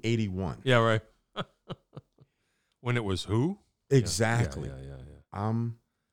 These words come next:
Speaker 1: uh,
Speaker 2: Yeah.
Speaker 1: again, they having a, a student festival.
Speaker 2: Yeah.
Speaker 1: "Hey, man, we're putting a band together."
Speaker 2: Yeah.
Speaker 1: Morris was on bass. This guy named Torrance was on vibes.
Speaker 2: Okay.
Speaker 1: I was on drums.
Speaker 2: Mm-hmm.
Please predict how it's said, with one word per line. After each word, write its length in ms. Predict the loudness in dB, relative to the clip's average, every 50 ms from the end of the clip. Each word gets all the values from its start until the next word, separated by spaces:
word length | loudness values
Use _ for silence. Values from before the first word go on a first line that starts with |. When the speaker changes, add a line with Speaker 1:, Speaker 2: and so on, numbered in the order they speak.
| _ -12
Speaker 1:
uh, 260 | -10 -8 -8 -8 -8 -8
Speaker 2:
Yeah. 140 | -8 -8 -10 -12 _ _ _
Speaker 1:
again, 400 | -4 -2 2 2 2 2 2 -2 -6 -6
they 160 | -4 -4 -2
having 360 | 0 0 -2 -2 -2 -4 -4
a, 120 | -6 -6 -8 -12 -18 _ _ _ _ _ _ -12
a 120 | -10 -10 -12 -12
student 440 | -14 -16 -6 -4 -2 -2 0 -2 -2
festival. 520 | -2 -2 -2 -2 -4 -8 -10 -8 -10 -12 -14 _ _ _ _
Speaker 2:
Yeah. 120 | -12 -12 -12 -14 _ _ _ _
Speaker 1:
"Hey, 180 | -8 -6 -6
man, 240 | -4 -4 -6 -6 -8
we're 100 | -8 -10
putting 280 | -8 -8 -8 -8 -6 -8
a 40 |
band 380 | -8 -4 -4 -2 -2 -2 -2 -4
together." 380 | -6 -8 -12 -14 -14 -14 -16 -20 -20 _ -12
Speaker 2:
Yeah. 140 | -10 -10 -10 -14 _ _ _ _ _ _ _ _ _ _ _ _ _ -18
Speaker 1:
Morris 500 | -12 -6 -4 -2 -2 -2 -2 -4 -4 -6
was 160 | -8 -6 -6
on 180 | -6 -6 -6 -8 -10 -10
bass. 540 | -10 -10 -10 -10 -12 -12 -14 -14 -16 -16 _ _ _ _ _ _ _ _ _ _ _ _ _ _
This 180 | -20 -20 -20 -12
guy 200 | -8 -6 -4 -4
named 200 | -4 -4 -6 -10 _
Torrance 500 | -8 -4 -2 0 0 0 -2 -4 -4 -6
was 140 | -6 -6 -4
on 220 | -4 -4 -4 -6
vibes. 680 | -6 -6 -6 -6 -6 -6 -8 -10 -12 -14 -14 -12 -10 -10 -10
Speaker 2:
Okay. 180 | -10 -10 -14 -14 -16 _ _ _ _ _ _ _ _ _ _ _ _ _ _ _ _ _ _ -2
Speaker 1:
I 120 | 0 0
was 180 | 0 0 0 0
on 180 | 0 0 0
drums. 560 | -2 -2 -4 -6 -6 -6 -6 -8 -10 -8 -6 -6
Speaker 2:
Mm-hmm. 180 | -4 -2 -4